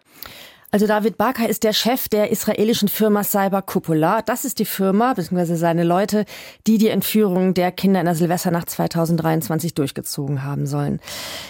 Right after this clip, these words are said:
Barkay, der soll das alles geplant und vorbereitet haben. Seit dieser Entführung war er abgetaucht. Er wurde mit internationalem Haftbefehl gesucht.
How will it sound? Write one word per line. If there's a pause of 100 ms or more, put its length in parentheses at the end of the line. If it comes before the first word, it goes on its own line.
(160)
Barkay, (240)
der
soll
das
alles
geplant
und
vorbereitet
haben.
Seit
dieser
Entführung
war
er
abgetaucht.
Er
wurde
mit
internationalem
Haftbefehl
gesucht.